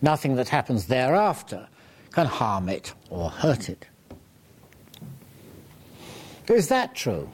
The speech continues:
Well, I don't know. If you've been to Venice,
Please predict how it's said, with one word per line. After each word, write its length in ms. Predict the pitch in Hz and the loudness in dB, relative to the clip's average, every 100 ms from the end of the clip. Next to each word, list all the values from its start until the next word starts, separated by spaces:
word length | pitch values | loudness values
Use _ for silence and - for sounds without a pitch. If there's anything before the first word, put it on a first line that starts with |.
| - - - - | -18 -20 -20 0
Well, 180 | 214 226 | 2 4
I 120 | 180 | 4
don't 180 | 143 156 | 2 2
know. 300 | 208 131 101 - _ _ _ _ _ _ _ _ - - - - - - - - - - - - - - - - - - | 2 0 -4 -12 _ _ _ _ _ _ _ _ -20 -20 -20 -20 -20 -20 -20 -20 -20 -20 -20 -18 -18 -14 -14 -10 -10 -2
If 220 | 104 - | -2 0
you've 100 | 139 | 2
been 160 | 185 - | 2 2
to 80 | 120 | 0
Venice, 600 | 92 208 143 127 - | 2 2 2 -4 -8